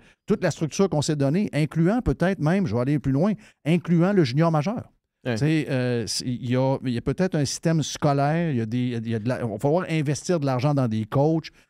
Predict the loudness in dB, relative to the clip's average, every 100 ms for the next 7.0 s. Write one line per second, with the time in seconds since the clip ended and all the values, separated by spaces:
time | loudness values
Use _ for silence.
0 | _ -6 -2 2 2 2 2 2 0 0
1 | -2 -2 0 0 0 2 2 0 -2 -2
2 | -2 2 0 0 -6 _ _ 0 2 2
3 | 2 2 2 2 0 -2 0 0 0 -2
4 | -4 -8 -10 -18 _ _ _ 0 4 4
5 | 4 2 2 2 2 0 0 -2 0 0
6 | 0 -2 -2 -2 -4 -4 -2 -2 -4 -6